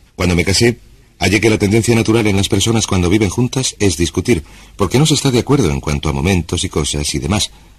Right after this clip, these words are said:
Pero también averigüé algo muy útil que me ha ayudado mucho, y es ponerme de acuerdo rápidamente.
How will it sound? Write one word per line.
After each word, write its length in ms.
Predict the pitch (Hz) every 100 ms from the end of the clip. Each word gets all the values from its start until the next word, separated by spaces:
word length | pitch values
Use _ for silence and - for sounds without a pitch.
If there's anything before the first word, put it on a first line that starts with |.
| _
Pero 220 | 110 101
también 260 | 95 90 90
averigüé 400 | 90 90 92 92
algo 220 | 95 85
muy 180 | 87 98
útil 240 | 98 120 -
que 120 | 82
me 100 | 78
ha 60 |
ayudado 320 | 73 76 87 110
mucho, 320 | 123 - - - -
y 140 | 92 107
es 200 | - - - - - _
ponerme 400 | - 104 135 135
de 80 | 127
acuerdo 400 | - 135 117 120
rápidamente. 760 | 80 87 82 65 64 65 65